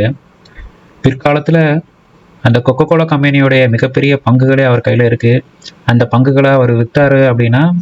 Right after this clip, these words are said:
ஒரு மிகப்பெரிய தாக்கத்தை ஏற்படுத்துற அளவுக்கு பெரிய ஆள் ஆயிருக்காரு. So அவர் தான் வந்து வாரன் பஃபட் அப்படின்னு சொல்லக்கூடிய பங்குச்சந்தை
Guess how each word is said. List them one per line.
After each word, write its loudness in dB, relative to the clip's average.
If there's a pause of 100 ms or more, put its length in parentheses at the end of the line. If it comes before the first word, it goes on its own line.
(160)
ஒரு 0
மிகப்பெரிய 0
தாக்கத்தை -2
ஏற்படுத்துற -2
அளவுக்கு 0 (680)
பெரிய 2
ஆள் 2
ஆயிருக்காரு. 0 (760)
So -2
அவர் 2
தான் 0
வந்து 0 (720)
வாரன் 0
பஃபட் -2
அப்படின்னு -2
சொல்லக்கூடிய 0 (1300)
பங்குச்சந்தை 0